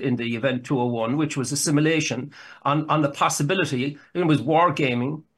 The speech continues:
uh, along with the World Economic Forum, uh, the, uh, the, the, you know, a global pandemic based on a coronavirus. And then a few weeks later,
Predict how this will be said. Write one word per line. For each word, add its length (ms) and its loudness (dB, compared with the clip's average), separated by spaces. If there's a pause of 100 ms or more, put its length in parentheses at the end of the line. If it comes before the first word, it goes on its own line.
uh, 160 0
along 380 2
with 260 2
the 80 0
World 260 0
Economic 440 -2
Forum, 540 -2 (280)
uh, 280 0 (100)
the, 420 0
uh, 320 4
the, 280 -2
the, 100 -2
you 100 2
know, 140 4
a 80 -2
global 340 2
pandemic 540 0
based 260 -2
on 140 2
a 20 -4
coronavirus. 840 0 (580)
And 100 -2
then 140 2
a 40 0
few 160 0
weeks 240 2
later, 480 2